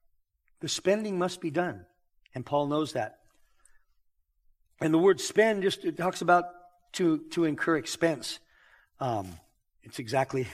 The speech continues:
I mean, it's, it's straight out of the, the Greek dictionary, to incur expense.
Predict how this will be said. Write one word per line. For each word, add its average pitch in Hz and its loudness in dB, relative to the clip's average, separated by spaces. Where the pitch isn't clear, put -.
I - -8
mean, 123 -8
it's, 120 -10
it's - -14
straight 110 -8
out 127 2
of 123 0
the, 113 -4
the 117 -12
Greek 127 -10
dictionary, 110 -10
to 117 -14
incur 117 -12
expense. 120 -16